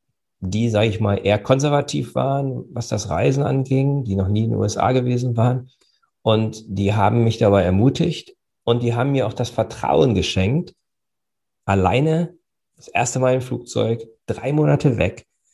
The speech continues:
Es gab noch kein Handy, es gab noch kein Internet, es gab nur das Telefon und den Brief. Ohne einen detaillierten, tagesweise vorgestrukturierten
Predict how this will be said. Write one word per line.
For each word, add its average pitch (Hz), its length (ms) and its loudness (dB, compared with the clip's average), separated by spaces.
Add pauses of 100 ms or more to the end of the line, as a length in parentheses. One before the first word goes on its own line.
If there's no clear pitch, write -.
(240)
Es - 120 -12
gab - 160 -4
noch 113 140 -4
kein 139 180 0
Handy, 98 420 2
es 101 140 -6
gab - 100 -6
noch 113 140 -4
kein - 160 -4
Internet, 92 500 0
es - 140 -8
gab 98 200 -2
nur 104 120 2
das 139 180 0
Telefon 90 640 -2 (160)
und 101 180 -8
den 143 140 0
Brief. 101 400 -6 (1800)
Ohne 160 460 4
einen 123 500 4 (160)
detaillierten, 120 1400 0 (720)
tagesweise 117 1500 2
vorgestrukturierten 117 1500 -2